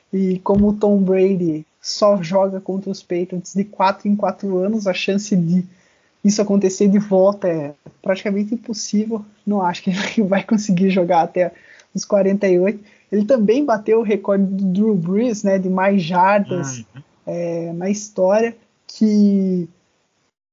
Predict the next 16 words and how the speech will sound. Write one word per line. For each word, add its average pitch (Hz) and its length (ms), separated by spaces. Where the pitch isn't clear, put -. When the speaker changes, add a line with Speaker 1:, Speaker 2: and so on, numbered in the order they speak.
Speaker 1:
a, - 240
a 269 80
N 269 180
F 269 240
L 262 560
sabia 254 580
que 254 140
isso 262 140
ia 247 40
acontecer, 226 520
tanto 220 280
que 190 320
ela 190 180
fez 208 360
o 208 40
calendário 185 720